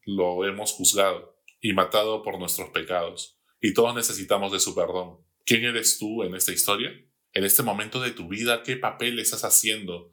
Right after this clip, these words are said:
de cara a Dios y de cara a las personas que te rodean? En esta pandemia que nos ha golpeado a todos, ¿con qué personaje te identificas más?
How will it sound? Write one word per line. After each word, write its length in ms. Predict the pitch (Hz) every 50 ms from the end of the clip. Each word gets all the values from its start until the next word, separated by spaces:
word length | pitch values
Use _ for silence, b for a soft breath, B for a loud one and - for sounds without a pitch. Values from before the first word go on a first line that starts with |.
| B B B B B
de 140 | - 101 92
cara 220 | - 123 123 120
a 100 | 110 101
Dios 400 | 98 98 104 110 127 147 143 -
y 40 | -
de 100 | 95 -
cara 140 | - 123 135
a 20 |
las 140 | 143 147 -
personas 340 | - 113 117 - 127 139 139
que 80 | 127
te 100 | 123 110 95
rodean? 600 | 87 90 85 90 101 117 110 90 90 90 - _ _ _ _ _ _ _ _
En 100 | - 101
esta 260 | 101 101 - 127 -
pandemia 760 | - 98 90 92 104 107 117 120 120 117 123 123 131 135 139 - -
que 60 | 101
nos 200 | 92 92 - -
ha 40 | 113
golpeado 460 | 113 113 110 - 120 117 117 117 107
a 80 | 98
todos, 560 | 95 117 117 120 123 127 127 - - - _ _ _ _ _ _
¿con 240 | - - 110 98 101
qué 100 | - 120
personaje 540 | 123 - 135 135 - - 98 104 - - 98
te 100 | 92 -
identificas 680 | 95 90 87 85 90 - - 113 98 95 95 - -
más? 460 | - 104 143 175 - - - - _